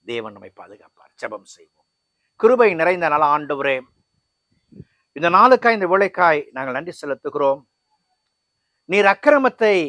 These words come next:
விரும்புகிறது இல்லை கர்த்தாவே, அவனவன் தன் தன் அக்கிரமத்திலே வீழ்ந்து போவான்" என்று சொல்லி வேதத்திலே வாசிக்கிறோம். இன்றைக்கும் இந்த தபசு காலங்களில எங்களுடைய ஆன்மீக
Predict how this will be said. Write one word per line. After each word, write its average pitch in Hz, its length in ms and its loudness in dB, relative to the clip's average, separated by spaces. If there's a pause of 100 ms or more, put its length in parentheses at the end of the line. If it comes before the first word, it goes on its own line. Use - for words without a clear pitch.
(200)
விரும்புகிறது 175 760 -2 (100)
இல்லை 165 300 -6
கர்த்தாவே, 123 520 -8 (1600)
அவனவன் 220 580 4
தன் 233 240 0
தன் 254 160 2
அக்கிரமத்திலே 254 680 0
வீழ்ந்து 262 340 -6
போவான்" 247 340 2
என்று 196 240 -8
சொல்லி 175 180 -12
வேதத்திலே 151 360 -10
வாசிக்கிறோம். - 600 -20 (960)
இன்றைக்கும் 156 400 -8
இந்த 139 200 -8
தபசு 156 300 -6
காலங்களில 156 580 -2 (720)
எங்களுடைய 180 300 0
ஆன்மீக 214 640 4